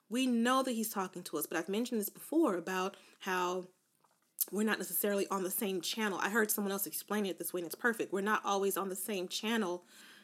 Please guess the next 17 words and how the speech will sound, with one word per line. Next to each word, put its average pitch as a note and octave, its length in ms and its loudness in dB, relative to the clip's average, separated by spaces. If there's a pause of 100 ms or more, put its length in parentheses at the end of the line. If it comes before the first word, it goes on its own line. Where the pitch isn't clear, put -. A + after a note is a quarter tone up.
(400)
as G3 360 4 (960)
the - 80 2
signal A3+ 600 8 (100)
that F3+ 140 6
he's, G#3 520 2 (520)
he's G#3+ 340 0
downloading F#3+ 640 6
on, D3+ 320 -4 (260)
okay? G3 460 -2 (240)
We're G3+ 160 2
not A#3 180 4
on G#3 120 4
the F#3+ 40 0
same F#3+ 280 0
channel F#3+ 460 -4 (140)
as - 220 -2
him. D#3 240 -8